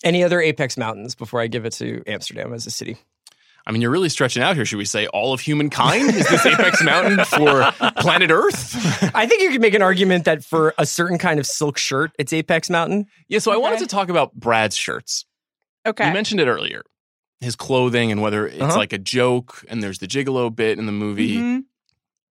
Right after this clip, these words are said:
Speaker 2: He's wearing, at one point, a, a shiny, a sort of eggshell colored
Speaker 3: Mm-hmm.
Speaker 2: shirt
Speaker 3: Mm-hmm.
Speaker 2: that no living human should wear except for Brad Pitt.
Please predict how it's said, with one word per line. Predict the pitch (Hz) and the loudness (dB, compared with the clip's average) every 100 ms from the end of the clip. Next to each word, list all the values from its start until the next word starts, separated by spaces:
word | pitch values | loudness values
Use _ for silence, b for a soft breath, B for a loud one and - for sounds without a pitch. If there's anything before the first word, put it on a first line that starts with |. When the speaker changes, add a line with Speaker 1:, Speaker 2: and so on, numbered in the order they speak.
| _ _ _ _ _ | _ _ _ _ _
Speaker 2:
He's | 147 143 | -8 -4
wearing, | 185 294 240 139 | -2 -2 -2 -2
at | 131 | 0
one | 135 | 0
point, | 123 120 107 98 _ _ _ _ _ _ | 0 -2 -2 -4 _ _ _ _ _ _
a, | 123 113 - | -8 -8 -8
a | 117 104 104 | -8 -6 -6
shiny, | - - 165 151 196 220 247 262 - _ _ _ _ _ _ _ _ _ _ | -6 -4 -2 -2 -2 -2 -4 -6 -8 _ _ _ _ _ _ _ _ _ _
a | 135 | -10
sort | 160 | -10
of | - | -8
eggshell | - 165 180 - 175 175 180 | -6 -4 -4 -2 0 0 -4
colored | - - 139 160 165 247 | -10 -2 0 2 0 -2
Speaker 3:
Mm-hmm. | 269 320 440 | -2 -4 -6
Speaker 2:
shirt | - - 113 - _ _ _ _ _ _ _ 247 | -8 -4 -4 -6 _ _ _ _ _ _ _ -6
Speaker 3:
Mm-hmm. | 254 220 247 370 _ _ | -4 -4 -6 -8 _ _
Speaker 2:
that | 123 123 | -4 -2
no | 131 147 175 | 0 2 2
living | 196 160 147 139 | 2 2 0 -2
human | 135 123 110 | -4 -6 -6
should | - | -6
wear | 104 90 | -6 -6
except | - - | -8 -10
for | - | -8
Brad | - - - | -8 -10 -10
Pitt. | - | -14